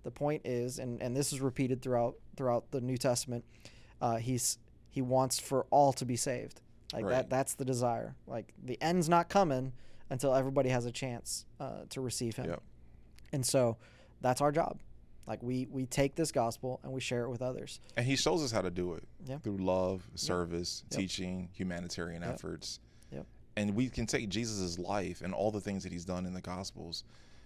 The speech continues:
Speaker 2: and that's the instructions for us
Speaker 1: Yeah.
Speaker 2: on how to then
Speaker 1: Yeah.
Speaker 2: send the Gospels
Speaker 1: Yeah.
Speaker 2: to, to everyone.
Speaker 1: I mean, that, that's what it means to be a Christian. Like, the, the
Speaker 2: Yeah.
Speaker 1: whole point of the phrasing is that we are followers of Christ. We are
Speaker 2: Right.
Speaker 1: imitators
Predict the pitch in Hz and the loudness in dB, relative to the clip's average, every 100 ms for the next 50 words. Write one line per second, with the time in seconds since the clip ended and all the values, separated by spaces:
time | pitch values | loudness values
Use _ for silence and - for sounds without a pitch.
0 | - - - 98 92 127 - 120 107 90 | -20 -14 -6 -2 4 4 4 0 0 0
1 | - 110 120 - 85 - 85 80 123 85 | 0 0 0 -2 -4 -2 -2 0 -2 -4
2 | - - 147 180 185 - - 101 87 90 | -8 -4 2 4 4 0 -2 -2 0 -2
3 | 82 80 87 - - - - - 101 90 | -2 -6 -8 -10 -14 -14 -6 -2 0 0
4 | 85 80 - 85 82 - 87 87 - - | -2 -4 -6 -6 -6 -4 -4 -6 -12 -6
5 | - 80 80 78 80 - 151 156 156 151 | -2 -2 -4 -8 -10 -2 2 6 4 6
6 | 151 151 - 151 143 135 147 151 - 123 | 4 6 4 4 4 4 2 0 0 0
7 | 131 131 131 123 - 208 - - - - | 0 0 0 -2 0 0 0 -2 -6 -8
8 | - 120 113 123 127 117 120 175 - 170 | -6 -2 -2 0 2 4 8 8 8 4
9 | 156 135 139 - 165 226 139 120 120 - | 4 4 2 2 2 4 4 2 0 -2
10 | 131 120 131 131 131 117 135 135 135 131 | -2 0 0 2 2 4 6 6 6 2
11 | 123 - 131 - 135 - - 165 170 - | -2 -2 -2 -2 2 2 4 4 4 4
12 | 131 123 127 - | 2 2 -2 -6